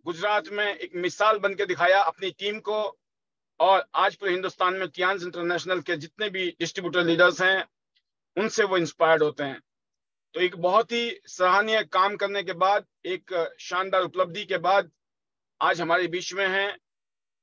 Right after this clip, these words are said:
Gold Lion, जो कि हम सबका सपना होता है Gold Lion बनना।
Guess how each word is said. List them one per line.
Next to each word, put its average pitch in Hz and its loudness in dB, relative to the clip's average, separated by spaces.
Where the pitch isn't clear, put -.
Gold 220 2
Lion, 190 0
जो 190 -4
कि - -6
हम 196 -2
सबका 202 -2
सपना 208 -4
होता 196 2
है 196 2
Gold 170 -2
Lion 190 -2
बनना। 185 -6